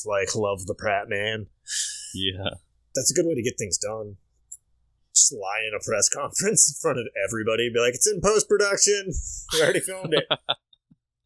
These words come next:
Speaker 2: So, I asked you a, li-, a couple minutes ago if you knew who Luigi was. So, any guesses? It's great. I
Speaker 1: Is
Speaker 2: think that
Speaker 1: it, is it Everyone Loves Raymond's brother?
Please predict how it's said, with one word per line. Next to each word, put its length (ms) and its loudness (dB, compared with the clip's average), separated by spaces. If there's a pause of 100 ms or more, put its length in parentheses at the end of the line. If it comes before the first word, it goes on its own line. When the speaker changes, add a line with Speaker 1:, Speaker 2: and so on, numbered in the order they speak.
(760)
Speaker 2:
So, 600 4 (680)
I 120 6
asked 340 4
you 220 2
a, 20 -4
li-, 240 0
a 200 0 (500)
couple 240 0
minutes 360 -2
ago 480 2 (220)
if 220 0
you 100 2
knew 220 -4
who 120 -2
Luigi 480 -4
was. 460 -2 (400)
So, 340 4
any 160 2
guesses? 520 -2 (440)
It's 180 -2
great. 400 0 (380)
I 60 4
Speaker 1:
Is 240 6
Speaker 2:
think 100 2
that 60 -2
Speaker 1:
it, 180 2 (640)
is 320 0
it 260 -4 (580)
Everyone 360 -2
Loves 480 -4
Raymond's 480 -2
brother? 440 0